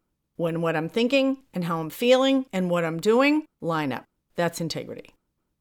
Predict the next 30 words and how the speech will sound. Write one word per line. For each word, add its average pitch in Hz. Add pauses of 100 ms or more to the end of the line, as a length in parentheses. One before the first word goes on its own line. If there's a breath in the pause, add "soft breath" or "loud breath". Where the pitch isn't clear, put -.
(140)
The 233
principle 294
of 220
step -
six -
is 220
willingness. 247 (440)
And 180
step 208
six -
reads, 190 (100)
"We 185
were 185
entirely 262
ready 220
to 202
have 165
God 214
remove 175 (100)
all 247
these 202
defects 175
of 151
character." 160 (380)
So 190
after 185
we 165
take 165
our 196
inventory 175